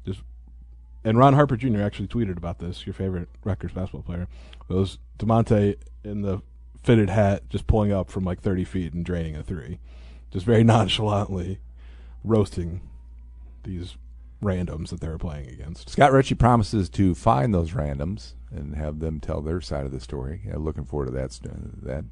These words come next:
Speaker 2: piece.
Speaker 1: Okay.
Speaker 2: That'd be pretty good. The guy who got dunked on, at least. You gotta find him,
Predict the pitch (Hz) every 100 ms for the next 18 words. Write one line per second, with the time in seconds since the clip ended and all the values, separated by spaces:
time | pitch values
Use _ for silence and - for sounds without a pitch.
0 | - - 76 135 - - - - - -
1 | - - 107 175 147 120 67 64 69 87
2 | 82 90 73 67 71 67 65 60 62 67
3 | - 82 65 57 57 50 69 58 55